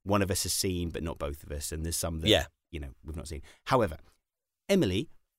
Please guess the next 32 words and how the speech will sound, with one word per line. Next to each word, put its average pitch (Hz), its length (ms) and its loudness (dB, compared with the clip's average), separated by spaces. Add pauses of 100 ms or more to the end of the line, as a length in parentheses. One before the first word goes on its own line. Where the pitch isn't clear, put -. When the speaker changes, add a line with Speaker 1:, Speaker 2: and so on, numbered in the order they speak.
Speaker 1:
four 139 160 4
years 104 180 2
old, 85 360 -2
is 113 120 -2
obsessed - 880 0 (760)
with 135 420 4 (100)
a 131 80 -2
picture - 680 -2 (720)
of 131 340 4 (100)
a 127 140 0 (160)
toilet 180 720 2 (180)
with 135 160 0
a 143 80 4
man 170 560 2 (1000)
headfirst 160 600 2
in 143 140 6
the 120 80 4
toilet, 85 200 -2
basically 131 280 2
his 143 120 8
legs 147 360 8
Speaker 2:
<laughs> - 20 -2
Speaker 1:
sticking - 300 6
out 113 140 6
the 117 60 2
toilet. - 480 4 (140)
You 151 160 4
know 196 100 10
what - 140 6
film 202 240 8
this 110 180 4
is? 82 360 -6